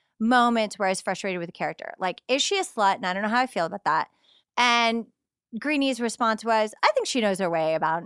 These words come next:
around a, a dude." You know, eh, something to that effect. And, and it was almost like, "Why would you wanna have to apologize?" Eh, and I was very,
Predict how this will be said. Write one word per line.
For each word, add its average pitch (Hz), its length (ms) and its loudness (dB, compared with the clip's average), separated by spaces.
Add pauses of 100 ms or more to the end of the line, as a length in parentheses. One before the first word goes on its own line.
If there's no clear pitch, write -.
(120)
around 170 360 -2
a, 170 140 0 (100)
a 185 140 -2
dude." 185 300 -2 (340)
You 269 100 2
know, 320 220 8 (220)
eh, 285 260 2
something 302 380 2
to 262 80 -4
that 220 220 8
effect. 190 500 2
And, 233 480 2 (440)
and 311 200 4
it 302 60 4
was 302 120 0
almost 339 380 2
like, 262 260 4
"Why 220 420 4
would 262 220 -4
you 247 80 -2
wanna 233 220 2
have 220 220 0
to 226 80 -2
apologize?" 233 520 0
Eh, 226 160 2 (380)
and 262 160 2
I 294 160 8
was 370 220 0
very, 240 520 2